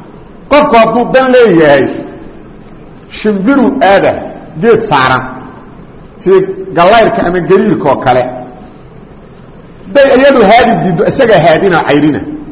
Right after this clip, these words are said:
Dhankay u duushuu fiirina. Haddii dhanka midigta ay aaddo, wuxuu leeyahay, "Guul wey,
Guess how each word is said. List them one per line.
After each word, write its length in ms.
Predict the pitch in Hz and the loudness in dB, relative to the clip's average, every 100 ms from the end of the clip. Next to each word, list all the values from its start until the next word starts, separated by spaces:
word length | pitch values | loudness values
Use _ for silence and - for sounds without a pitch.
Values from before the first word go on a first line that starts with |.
| - - - - - - - | -20 -20 -20 -20 -20 -20 -6
Dhankay 440 | - 302 285 240 233 | -2 0 0 0 0
u 140 | 269 285 | 0 -2
duushuu 460 | 180 226 208 247 240 | 0 0 0 -2 -4
fiirina. 420 | - 180 180 147 - - - - - - - - - - | 0 0 0 -2 -6 -14 -16 -20 -20 -20 -20 -20 -20 -4
Haddii 400 | 214 202 269 294 | -2 0 0 0
dhanka 400 | 294 294 - 233 | 2 2 2 2
midigta 400 | 262 285 277 269 | 4 4 4 2
ay 140 | 311 208 | 2 0
aaddo, 420 | 185 175 - - 113 - | 2 2 0 -2 -4 -6
wuxuu 220 | - 202 | -4 2
leeyahay, 240 | 226 226 208 | 4 4 4
"Guul 280 | - 254 269 | 2 2 4
wey, 180 | 165 123 | 4 0